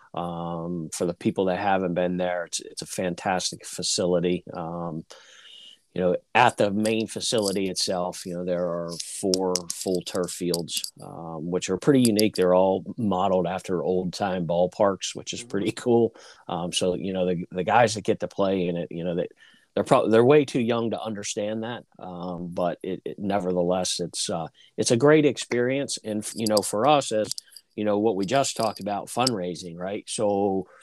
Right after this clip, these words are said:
Speaker 1: we gotta raise the funds to go there.
Speaker 2: Right.
Speaker 1: Um, to me, um, if you're gonna spend all that time, all that effort, um, and then pay that money out to go on a spring trip, to me, it just makes sense for us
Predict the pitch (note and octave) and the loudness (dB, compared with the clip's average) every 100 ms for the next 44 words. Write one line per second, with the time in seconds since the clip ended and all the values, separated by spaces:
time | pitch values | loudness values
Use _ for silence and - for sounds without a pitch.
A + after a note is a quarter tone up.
0 | - _ _ _ - E2 G#2 A2+ B2 A#2 | -20 _ _ _ -14 -8 2 6 6 4
1 | A#2 A#2+ A2 F#2+ - A#2 G2+ - G2 G2 | 6 6 4 2 0 0 0 -2 -2 0
2 | G2+ D#2+ D2+ C#2+ - _ - G#2+ F#2 F2+ | 0 -2 -8 -12 -16 _ -12 -10 -8 -8
3 | F2+ E2 - G2+ A2 D3+ C3 A#2 A2 G2+ | -8 -8 -2 2 6 6 6 4 2 -2
4 | _ - G2 F#2 F#2 F2+ F2 - _ _ | _ -14 -12 -8 -6 -4 -6 -10 _ _
5 | - G#2+ A2 G#2+ - G#2+ G#2+ A#2+ C#3+ C3+ | -6 0 0 0 0 0 4 4 4 2
6 | B2+ A2+ G#2 G#2+ G2+ - _ _ _ - | -2 -6 -6 -6 -8 -12 _ _ _ 0
7 | A2+ B2 A#2+ - - G#2+ - G2+ F2+ - | 2 4 2 0 -2 -4 0 -2 -2 -4
8 | - - F#2+ F#2+ F#2 F#2 - F#2+ F#2+ F#2 | -4 -6 -8 -8 -6 -6 -4 -2 0 0
9 | F2 _ _ - B2 B2 G#2+ - G#2+ G#2+ | -2 _ _ 4 6 6 2 0 0 0
10 | F#2+ G#2 F#2+ F2+ - F#2+ F#2+ G2 F2+ - | -2 0 0 -2 -6 -6 -2 -2 -2 -2
11 | - G#2 E2+ - G#2+ F2+ D#2 - - - | 0 0 0 0 2 2 0 -10 -16 -18
12 | - _ - A2 D3 F3 B2+ - G2+ - | -18 _ -4 4 6 8 6 2 -4 -4
13 | G#2 F#2 - G#2+ G2 - - F2+ G#2 F#2+ | -4 0 0 0 -2 -4 -2 2 2 2
14 | E2 - | -2 -6